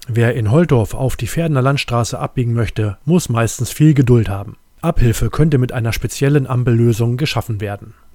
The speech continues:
Vier Schwerverletzte forderte ein frontaler Zusammenstoß zweier Autos in Uchte.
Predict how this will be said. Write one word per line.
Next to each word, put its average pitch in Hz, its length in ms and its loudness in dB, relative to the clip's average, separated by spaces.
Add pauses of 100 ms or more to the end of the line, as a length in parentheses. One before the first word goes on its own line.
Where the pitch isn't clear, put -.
(640)
Vier 175 300 4
Schwerverletzte 117 680 0
forderte 139 540 0
ein 113 160 -2
frontaler 131 500 0
Zusammenstoß 120 720 0
zweier 123 380 0
Autos 120 400 -2
in 135 240 -2
Uchte. 120 380 -4